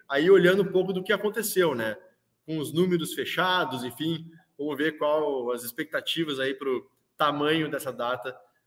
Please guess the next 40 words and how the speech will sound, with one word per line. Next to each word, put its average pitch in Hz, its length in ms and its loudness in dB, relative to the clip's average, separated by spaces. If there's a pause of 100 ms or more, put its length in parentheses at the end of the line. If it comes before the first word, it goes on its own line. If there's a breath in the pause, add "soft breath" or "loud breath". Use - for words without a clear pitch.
(100)
ah, 123 140 0 (100)
em 143 120 -6
dois 139 160 0
mil 131 120 -10
e 135 80 -8
vinte 139 160 -10
e 110 80 -14
um. 90 100 -16 (600)
Mas, 196 280 4
pra 202 180 2
ter 208 120 2
esse 208 160 -2
papo 196 280 0
aqui, 180 500 0
a 165 80 -2
gente 165 160 -2
tá 185 140 0
com 185 80 -4
o 175 60 2
time 190 280 -2
titular 175 560 2
aqui 139 220 0
da 147 80 4
Hora 143 140 2
da 135 100 0
China, 170 480 0 (380 loud breath)
completo, 165 680 2 (300)
inclusive 202 840 0
com 190 80 -6
um, 202 880 -4
um 233 280 -2
de 175 100 2
nós 165 320 2
aqui 180 480 -2 (400 loud breath)
a 180 140 4
caráter, 180 600 2
né? 139 260 2
Com 160 640 -2 (520)
a, 113 80 -12
a, 113 360 -4